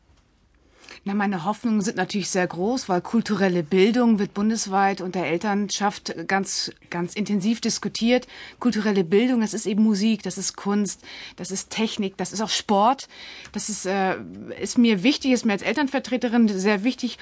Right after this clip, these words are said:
Und jetzt als glückliche neue Landtagsabgeordnete bin ich halt an der Stelle, wo ich das mit beeinflussen kann. Und da hoffe ich natürlich, dass, und Herr Spähnle ist mir da sicherlich ein guter, ähm, Unterstützer, denn eins eint uns ja alle im Landtag, egal welcher Partei wir angehören,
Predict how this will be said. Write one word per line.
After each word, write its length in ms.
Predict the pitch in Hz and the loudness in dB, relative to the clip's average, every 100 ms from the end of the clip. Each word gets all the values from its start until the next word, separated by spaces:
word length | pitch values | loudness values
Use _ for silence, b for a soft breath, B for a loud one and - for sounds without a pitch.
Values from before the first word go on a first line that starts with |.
| B - | B 2
Und 100 | 226 | 2
jetzt 180 | 220 | 2
als 180 | 208 - | -2 0
glückliche 380 | 240 262 247 240 | 0 2 2 2
neue 220 | 208 190 | 4 4
Landtagsabgeordnete 960 | 170 220 277 285 - - 226 220 226 233 | 4 2 2 0 -2 -2 0 0 0 0
bin 160 | 226 | 2
ich 140 | 233 226 | 2 0
halt 100 | 208 | -2
an 140 | 202 | -2
der 240 | 190 170 175 | -2 -4 -4
Stelle, 380 | - 208 226 - B B - | -2 -2 -2 -4 B B -2
wo 160 | 202 | -2
ich 100 | - | -2
das 200 | 208 196 | -4 -4
mit 140 | 214 - | -2 0
beeinflussen 720 | 180 160 277 - 247 - 185 | 2 2 2 0 -2 -2 -2
kann. 240 | 180 175 | 0 0
Und 140 | 175 180 | 0 0
da 120 | 165 | 2
hoffe 220 | 202 262 | 0 0
ich 80 | 240 | -2
natürlich, 480 | 226 - 226 214 - B B | -4 -2 0 0 -2 B B
dass, 200 | 208 214 | -2 0
und 100 | 214 | 0
Herr 240 | 208 196 | 0 0
Spähnle 520 | 190 - 208 233 233 226 B B | -2 0 2 4 2 0 B B
ist 120 | 226 233 | -4 0
mir 100 | 208 | 2
da 140 | 196 | 0
sicherlich 380 | 214 240 202 196 | 0 -2 -2 -2
ein 80 | 196 | -2
guter, 480 | 214 208 180 170 - | -2 0 2 2 2
ähm, 440 | 175 175 156 160 | 0 -2 -2 -2
Unterstützer, 800 | 240 220 202 - 302 - 208 175 - B | -2 0 -2 0 -2 0 2 0 0 B
denn 100 | 190 | -4
eins 380 | 190 175 233 254 | -2 2 2 2
eint 260 | - 214 262 | 0 0 0
uns 180 | 220 208 | -2 0
ja 140 | 160 | 0
alle 180 | 175 277 | 2 2
im 120 | 233 | 2
Landtag, 460 | 170 160 180 202 202 | 2 0 -2 -6 -4
egal 360 | 180 175 214 | -2 0 0
welcher 200 | 202 190 | -2 -6
Partei 440 | - 180 180 208 240 | -8 -8 -4 -2 0
wir 140 | 190 | 0
angehören, 560 | 180 185 185 190 202 | 0 -2 -2 0 -2